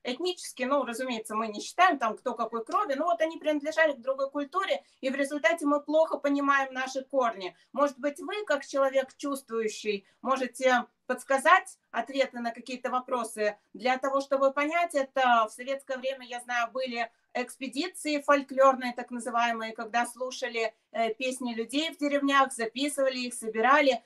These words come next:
чтобы понять истоки. Вот Пыжиков, как именно историк, обращался к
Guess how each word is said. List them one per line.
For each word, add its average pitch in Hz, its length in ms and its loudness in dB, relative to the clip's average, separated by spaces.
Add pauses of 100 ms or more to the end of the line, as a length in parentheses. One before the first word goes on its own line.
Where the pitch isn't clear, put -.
(140)
чтобы 233 400 0
понять 233 420 0
истоки. 226 460 -4
Вот 220 200 -4
Пыжиков, 285 460 -2
как 233 280 4 (220)
именно 220 400 -4
историк, 220 560 0 (200)
обращался 233 840 0
к 226 360 0